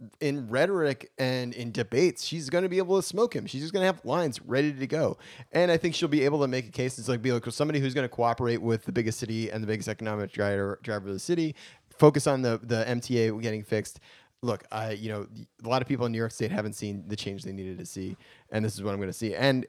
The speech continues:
you're not representing, you're kind of playing both sides against each other in a way to d-, run this weird political operation,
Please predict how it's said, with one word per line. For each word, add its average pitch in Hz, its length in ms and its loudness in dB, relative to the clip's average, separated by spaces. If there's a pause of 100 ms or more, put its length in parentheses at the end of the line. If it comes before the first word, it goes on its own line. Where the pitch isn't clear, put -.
(120)
you're 123 180 0
not 131 200 2
representing, 123 640 0
you're 123 280 6
kind 135 200 4
of 117 100 -2
playing 123 380 -2
both 110 300 4
sides 110 340 0
against 107 280 -4
each 107 140 -4
other 95 300 0
in 95 100 -4
a 101 60 -2
way 104 240 -2
to 98 80 -6
d-, - 280 -10
run 101 380 -4
this 98 220 -8
weird 107 420 -4
political 110 320 -4
operation, 101 500 -2